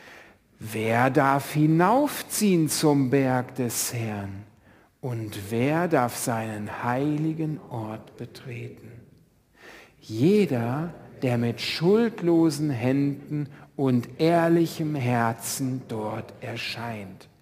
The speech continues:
Jeder, der keine Verlogenheit kennt und keinen Meineid schwört.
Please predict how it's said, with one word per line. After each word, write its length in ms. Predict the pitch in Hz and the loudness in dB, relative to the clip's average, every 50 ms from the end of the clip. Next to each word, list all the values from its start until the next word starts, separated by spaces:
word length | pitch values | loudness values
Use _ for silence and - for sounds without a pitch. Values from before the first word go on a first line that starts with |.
| _ _ _ - - - - - - _ | _ _ _ -20 -20 -20 -20 -20 -20 _
Jeder, 840 | - - 117 113 113 113 117 120 120 123 127 147 147 165 196 214 208 - - - - - | -12 -8 -6 -2 0 2 2 4 2 4 4 2 2 2 2 0 -2 -4 -10 -14 -8 -4
der 240 | 135 117 113 107 104 | -2 0 0 -2 -4
keine 680 | - - - - 151 156 170 220 262 277 269 269 262 | -6 -6 -2 0 2 2 4 2 2 2 2 2 0
Verlogenheit 1300 | 220 - - 233 220 220 214 202 214 226 220 214 190 160 165 147 139 131 123 127 127 120 117 - - - | 0 0 0 2 4 4 4 4 4 4 6 6 6 4 2 -2 -2 0 0 0 0 -2 -4 -6 -12 -10
kennt 500 | - 131 127 123 139 147 156 151 - - - - - - - - - _ - | -4 -2 0 0 0 -2 -4 -6 -10 -16 -20 -20 -20 -20 -20 -20 -20 _ -10
und 440 | 139 123 117 110 - - - - - | -8 -6 -6 -6 -8 -14 -14 -6 -4
keinen 800 | - - 151 151 165 175 175 180 175 175 170 175 175 170 143 | -2 0 0 0 2 2 2 2 2 2 0 0 0 0 0
Meineid 840 | 127 120 120 127 127 131 135 127 131 127 - 131 123 120 117 117 - | 0 0 0 0 0 0 0 -2 -2 -4 -4 -6 -4 -4 -6 -6 -8
schwört. 880 | - - - - 110 113 107 104 107 101 101 - - - - - - | -8 -10 -10 -12 -12 -12 -12 -12 -12 -12 -14 -14 -16 -18 -20 -20 -20